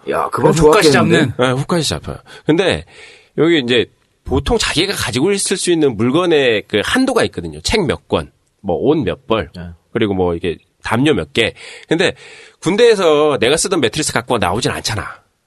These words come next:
Speaker 1: 안 그러지.
Speaker 3: 네, 같이 있다가 나-, 먼저 나오는 사람들이 있단 말이야. 근데 그 사람들이 뭐 자기 갖고 있던 물건 다 나눠주고 나오지 그냥 나오겠어?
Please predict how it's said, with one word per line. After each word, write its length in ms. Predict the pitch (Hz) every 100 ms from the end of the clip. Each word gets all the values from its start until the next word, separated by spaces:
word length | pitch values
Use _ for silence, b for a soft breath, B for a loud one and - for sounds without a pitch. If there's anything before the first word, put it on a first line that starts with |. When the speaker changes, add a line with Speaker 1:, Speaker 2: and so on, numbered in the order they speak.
| _ _
Speaker 1:
안 160 | - 165
그러지. 360 | 113 90 -
Speaker 3:
네, 180 | 254 214
같이 300 | - 208 262
있다가 360 | 156 214 208 147
나-, 120 | 98
먼저 220 | 110 190
나오는 240 | 131 107 151
사람들이 260 | 185 151
있단 200 | 92 127
말이야. 580 | 156 107 80 78 80 90 _ b b b
근데 280 | 175 208 226 b b b b b _ _ _
그 100 | 214
사람들이 300 | 269 247 226
뭐 120 | 190
자기 220 | 175 180
갖고 280 | 165 156 175
있던 420 | 170 170 160 139 110
물건 420 | 131 151 160 120 - _ _ _ _ _
다 140 | - 170
나눠주고 380 | 147 190 180
나오지 260 | 151 123 110
그냥 280 | 127 123 98
나오겠어? 460 | 87 90 85 143